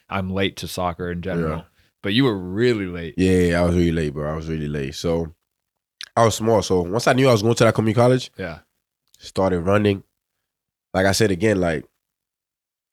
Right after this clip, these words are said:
Speaker 2: I'm not much of a technical player, you know what I'm saying? So all I knew was just running.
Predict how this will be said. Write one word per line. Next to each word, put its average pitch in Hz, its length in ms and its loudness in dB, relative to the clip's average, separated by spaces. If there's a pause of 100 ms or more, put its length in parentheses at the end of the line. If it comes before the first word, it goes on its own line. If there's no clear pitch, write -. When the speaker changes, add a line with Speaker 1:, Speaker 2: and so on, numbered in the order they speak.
Speaker 2:
I'm 87 140 -4
not 101 160 4
much 87 340 2 (100)
of 82 100 2
a 80 40 -2
technical 85 400 2
player, 78 240 4
you 73 60 0
know 82 80 2
what 82 40 4
I'm 76 40 -4
saying? 82 180 2
So 80 140 0
all 107 200 6
I 101 60 4
knew 98 180 4
was 85 140 4
just 80 260 -2
running. 95 540 4